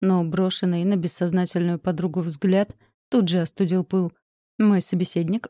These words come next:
выругался сквозь стиснутые зубы, прислушался к чему-то и отвернулся.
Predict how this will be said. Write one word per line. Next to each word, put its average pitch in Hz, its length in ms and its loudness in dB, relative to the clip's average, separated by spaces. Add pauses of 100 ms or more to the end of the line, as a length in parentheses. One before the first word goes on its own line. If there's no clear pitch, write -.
выругался 190 680 0
сквозь - 320 -4
стиснутые 175 640 -4
зубы, 180 340 -2 (400)
прислушался 190 680 -2
к - 100 -10
чему-то 170 400 -2
и 202 200 -4
отвернулся. 180 880 0